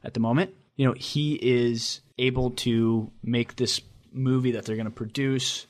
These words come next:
It's gonna come out. He's able to say, "Okay, I'm gonna lower the risk for the producers because my name's on it." He's bankable. He gets those big paychecks. Um, think of credit the same way. Think of it as basically a borrower has this, they're,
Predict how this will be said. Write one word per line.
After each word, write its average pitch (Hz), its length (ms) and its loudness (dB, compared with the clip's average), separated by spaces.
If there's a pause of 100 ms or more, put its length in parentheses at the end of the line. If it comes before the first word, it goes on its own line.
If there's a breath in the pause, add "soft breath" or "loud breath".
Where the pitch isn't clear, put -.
(200)
It's - 100 -18
gonna 98 160 -6
come 107 240 -10
out. 143 380 0 (360 soft breath)
He's 127 280 -4
able 120 320 -2
to 117 160 -4
say, 117 240 -2
"Okay, 117 240 -2
I'm 113 120 -2
gonna 107 300 -2
lower 131 400 0
the 135 100 2
risk 123 440 -2
for - 180 -4
the 110 80 0
producers 135 720 0 (580 soft breath)
because 113 300 -2
my 110 220 0
name's 113 260 0
on 113 180 0
it." 131 160 0 (160)
He's 107 220 -2
bankable. 113 580 -2
He 107 140 -8
gets 110 220 -8
those 104 140 -4
big 104 280 -10
paychecks. - 600 -4 (460 loud breath)
Um, 117 400 0 (300)
think 190 180 0
of 202 80 -4
credit 160 260 0
the 120 60 -6
same 110 220 -2
way. 71 220 -6 (560 soft breath)
Think 160 140 -4
of 175 60 -6
it 160 60 0
as 139 100 0
basically 127 680 0
a 110 80 -12
borrower 120 640 0
has 107 480 -8
this, 104 300 -8
they're, - 180 -6